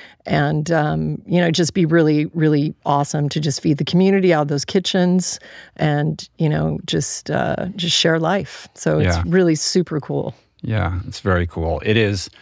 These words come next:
Speaker 2: um, it is a place of, uh, you know, creativity for sure, right? And the fact that Shrimu is right at the base of that extraordinary red circular staircase just is like chef's kiss.
Speaker 1: It's
Speaker 2: Like,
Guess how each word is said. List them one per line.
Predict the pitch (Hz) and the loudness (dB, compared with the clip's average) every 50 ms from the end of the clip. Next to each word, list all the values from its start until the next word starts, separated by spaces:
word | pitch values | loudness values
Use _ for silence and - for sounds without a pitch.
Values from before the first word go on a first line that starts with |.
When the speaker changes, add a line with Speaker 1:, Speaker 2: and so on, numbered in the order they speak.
| - - - - - _ - | -20 -20 -20 -20 -20 _ 0
Speaker 2:
um, | 110 107 110 104 104 101 95 90 90 90 - _ _ _ _ _ _ _ _ | 2 2 4 4 4 2 2 0 -4 -6 -10 _ _ _ _ _ _ _ _
it | - 107 107 | 0 2 2
is | 110 104 104 98 90 87 - - - - | 4 2 2 0 -2 -6 -8 -10 -10 -4
a | - 104 | -4 -4
place | - - - 107 104 101 95 90 - 107 | -4 -2 -2 0 0 0 0 0 0 0
of, | 95 92 87 82 82 - - - | 2 2 0 0 -4 -8 -14 -8
uh, | - 92 95 92 92 90 87 87 87 85 85 82 82 82 - | -4 0 0 2 2 2 2 2 2 2 0 0 -2 -4 -4
you | - 98 95 | -2 0 2
know, | 90 87 87 | 2 2 0
creativity | - - 90 87 80 80 - - 85 80 82 80 82 82 | 0 -2 0 0 0 0 0 -2 -2 0 0 -2 -2 -4
for | 82 - 87 87 | -4 -4 -4 -4
sure, | - - 101 87 85 85 80 | -2 -2 0 -2 -2 -2 -4
right? | 73 82 85 87 85 87 85 - | -2 0 0 0 0 0 -2 -2
And | 87 90 | -2 -2
the | 90 | -2
fact | 85 - 98 90 87 - | 0 0 0 0 0 -2
that | 92 87 | -4 -4
Shrimu | - - 104 98 95 92 90 | -2 -2 0 0 2 2 2
is | 87 85 - | 0 0 0
right | 92 90 90 | 0 0 0
at | 85 - | 0 -2
the | 82 | -4
base | 80 92 87 87 85 - | -2 -2 -2 -2 0 -2
of | 87 78 | -4 -2
that | 87 85 82 - | -2 -2 -2 -4
extraordinary | 87 - - - - 87 87 85 87 85 85 82 82 85 82 | -6 -10 -8 -4 -2 -2 0 0 0 0 0 0 0 -2 -2
red | 78 87 90 90 90 87 85 82 90 82 - - - - - - _ | -2 -2 0 0 2 0 0 -2 -4 -8 -10 -14 -20 -20 -20 -20 _
circular | - - - 107 92 85 95 82 85 85 80 | -8 -2 0 0 0 0 0 0 0 -2 -2
staircase | - - 82 80 85 82 - 98 95 98 101 95 - | -4 -2 -2 0 0 0 0 2 2 2 2 0 -4
just | - - 90 82 - - | -4 -4 -4 -4 -4 -4
is | 90 82 80 85 | -4 -2 -2 -2
like | 80 78 78 78 - - | -2 -2 -2 -4 -6 -8
chef's | - - - - 90 80 80 - - | -6 -4 -2 0 0 0 -2 -4 -10
kiss. | - - 82 87 90 - - - | -6 -4 -2 -2 -2 -2 -4 -8
Speaker 1:
It's | - - | -6 -2
Speaker 2:
Like, | - 82 76 - - - | -2 -2 -2 -2 -8 -16